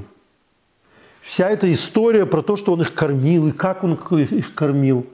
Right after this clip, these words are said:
она теряет какой-либо смысл. Ангелам вообще не надо было есть.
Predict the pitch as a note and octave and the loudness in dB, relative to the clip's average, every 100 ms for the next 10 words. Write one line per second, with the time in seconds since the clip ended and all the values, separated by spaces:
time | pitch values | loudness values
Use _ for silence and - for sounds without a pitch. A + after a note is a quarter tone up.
0 | - _ - D#3 E3 F#3+ F#3+ G#3 A3 G3+ | -20 _ -2 -2 2 0 0 -2 0 0
1 | F3 - G#3+ B3+ - C3 D#3+ F#3+ G#3 G3 | 0 0 0 0 0 -2 0 0 2 2
2 | D#3 - A#3+ D#4 F3+ A#2+ A2+ A2 G2 - | 0 0 2 2 2 2 2 0 -2 -8
3 | - | -20